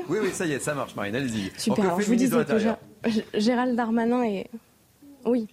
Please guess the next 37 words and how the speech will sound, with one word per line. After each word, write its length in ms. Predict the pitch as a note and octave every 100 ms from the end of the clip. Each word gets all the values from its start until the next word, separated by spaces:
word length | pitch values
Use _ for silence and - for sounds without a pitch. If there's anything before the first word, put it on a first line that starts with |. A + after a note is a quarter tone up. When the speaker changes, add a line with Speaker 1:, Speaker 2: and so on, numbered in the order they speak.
| - B3+ -
Speaker 2:
Gérald 280 | G#3+ B3 B3
Darmanin 360 | A3+ A3 A#3+
a 20 | A3+
donc 160 | G3+
été 180 | F#3+ G#3+
au 60 | G3
bloc 260 | G3 F#3+
trois, 400 | - A#3+ A#3 G3 - - - G3+
euh, 120 | F#3+ F#3
euh, 180 | F#3+ F3
avec 320 | F3+ G3 F#3+
des 260 | F#3+ F3+ F3+
retenues, 540 | F#3 A#3+ - B3+ D#4+ - - A#3+ -
euh, 220 | G3 F#3
où, 260 | - A3 G#3
euh, 180 | F3 -
où 140 | G3+
il 140 | F#3+ F3+
ex-, 140 | F3
où 240 | E3 F3 F3
il 240 | E3+ E3
échangeait 320 | F3+ G3 F#3+
avec 160 | F#3+ F3
les 80 | F3+
policiers 320 | F#3+ F#3+ C#4
qui 200 | - G#3+
expliquaient 360 | F#3+ - G3 B3+
que 60 |
c'était 160 | - G#3+
très 280 | - - C4+
compliqué, 680 | C4+ A#3+ - A#3 B3+ B3
euh, 40 | F#3+ - - -
d'identifier 680 | G3+ A3+ B3+ A#3 B3 -
la 140 | B3 F#3+
nationalité 720 | G#3+ A#3 B3 A#3 G#3+ G3+ A3+
des 160 | F#3 G#3+
retenus. 440 | G#3+ G#3 A#3+